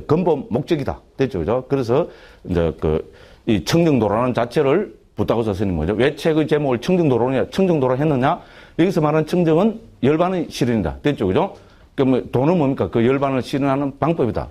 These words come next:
어떤 게 도냐? 일러라! 개정해. 됐죠, 그죠?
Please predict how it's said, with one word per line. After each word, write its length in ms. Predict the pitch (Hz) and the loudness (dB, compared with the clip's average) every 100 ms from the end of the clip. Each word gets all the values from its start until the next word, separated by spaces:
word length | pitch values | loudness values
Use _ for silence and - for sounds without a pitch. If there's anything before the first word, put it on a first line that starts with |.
| - | -2
어떤 280 | 117 190 | 0 2
게 120 | 185 175 | 2 2
도냐? 340 | 120 139 127 - | 2 0 0 0
일러라! 260 | 190 160 - - _ _ - | 0 0 -4 -14 _ _ -4
개정해. 360 | 101 131 101 - | 0 0 -2 -4
됐죠, 220 | - 147 110 | -4 -2 0
그죠? 280 | 107 185 | 0 -2